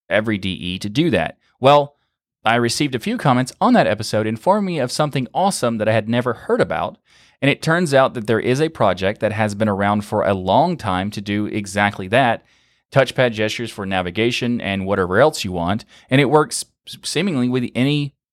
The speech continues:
X eleven based window manager. And so I immediately put it on my applications to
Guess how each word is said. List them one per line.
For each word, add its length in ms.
X 240
eleven 300
based 460
window 240
manager. 440
And 220
so 140
I 140
immediately 580
put 220
it 100
on 100
my 180
applications 580
to 400